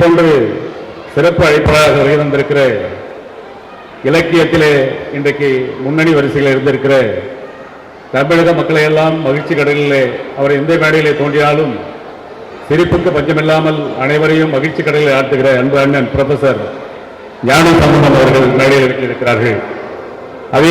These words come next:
போன்று பெரியவர்கள் எல்லாம் வருகை தந்திருக்கிறார்கள். இந்த நிகழ்ச்சி மிக சிறப்பான முறையில் அமைந்திருக்கிறது. அதை விட ஒரு சிறப்பு,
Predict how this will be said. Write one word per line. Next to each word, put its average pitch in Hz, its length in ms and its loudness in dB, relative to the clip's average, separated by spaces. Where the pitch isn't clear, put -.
போன்று 170 220 4
பெரியவர்கள் 156 440 4
எல்லாம் 156 180 4
வருகை 143 220 4
தந்திருக்கிறார்கள். 131 580 2
இந்த 135 180 0
நிகழ்ச்சி 165 340 2
மிக 143 80 4
சிறப்பான 156 380 2
முறையில் 143 240 2
அமைந்திருக்கிறது. 131 600 2
அதை 160 120 4
விட 175 120 4
ஒரு 156 180 4
சிறப்பு, 160 300 4